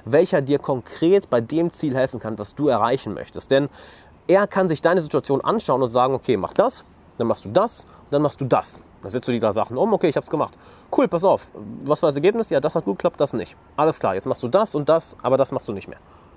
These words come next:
Und plötzlich kommst du rasend schnell voran. Rasend schnell. Ich gebe immer gerne das Beispiel mit meinem Körper. Ich habe jahrelang mit Gelenkschmerzen,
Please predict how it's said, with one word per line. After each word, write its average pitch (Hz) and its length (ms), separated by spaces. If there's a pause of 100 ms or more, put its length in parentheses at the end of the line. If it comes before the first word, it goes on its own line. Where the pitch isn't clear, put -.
(760)
Und 135 120
plötzlich - 280
kommst - 240
du 104 120
rasend 185 600
schnell 202 180
voran. 196 300 (640)
Rasend 208 400
schnell. - 120
Ich - 80
gebe - 140
immer 254 180
gerne 208 160
das 190 120
Beispiel 165 320
mit 139 60
meinem 127 180
Körper. 107 340 (300)
Ich - 80
habe 120 140
jahrelang 202 580
mit 147 140
Gelenkschmerzen, 170 840